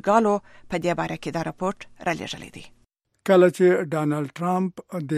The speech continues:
Speaker 2: ایران د اټومي موافقې نه ووته، خو زر یې دا خبره اضافه کړه چې غواړي د ایرانیانو سره په ښه موافقه خبرې وکړي.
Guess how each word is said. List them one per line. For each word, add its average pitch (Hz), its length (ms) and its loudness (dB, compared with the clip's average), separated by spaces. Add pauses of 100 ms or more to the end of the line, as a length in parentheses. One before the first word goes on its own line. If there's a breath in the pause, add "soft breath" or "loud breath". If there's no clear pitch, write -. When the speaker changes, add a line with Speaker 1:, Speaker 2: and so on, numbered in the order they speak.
Speaker 2:
ایران 160 420 0
د 147 120 -4
اټومي 160 340 -2
موافقې 151 460 -2 (100)
نه 147 100 -6
ووته، 175 480 -2
خو - 120 -8
زر 180 180 -4
یې 180 180 -2
دا 156 160 -4
خبره 160 340 -4
اضافه 151 480 -6
کړه 175 220 -4
چې - 80 -12 (140)
غواړي 175 440 0 (200)
د - 20 -8 (140)
ایرانیانو 156 640 -4
سره 151 280 -6
په - 100 -12
ښه 196 100 -4 (120)
موافقه 156 560 -8
خبرې 147 300 -6 (100)
وکړي. 143 300 -10